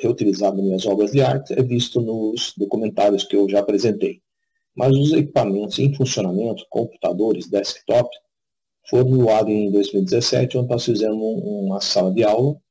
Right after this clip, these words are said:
dentro de uma cooperativa Coopertec, que é uma parceira nossa aqui da cidade de São José dos Campos, e fizemos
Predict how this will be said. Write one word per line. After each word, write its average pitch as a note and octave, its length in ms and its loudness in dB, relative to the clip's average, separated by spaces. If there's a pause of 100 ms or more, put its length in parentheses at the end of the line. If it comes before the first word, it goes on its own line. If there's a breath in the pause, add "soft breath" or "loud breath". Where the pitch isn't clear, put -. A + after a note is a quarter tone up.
(300)
dentro G2+ 280 -2
de - 40 -8
uma F#2+ 140 -2
cooperativa F#2 560 -2
Coopertec, A2+ 680 -2 (120)
que - 80 -14
é F#2 60 -8
uma F#2 140 -6
parceira F#2 480 -2
nossa F#2 320 -4
aqui F#2 120 -12
da E2+ 120 -8
cidade F2 260 -8
de - 80 -14
São F#2+ 100 -8
José F2+ 140 -6
dos - 140 -12
Campos, - 480 -4 (440)
e A2+ 600 -6
fizemos A2 760 -2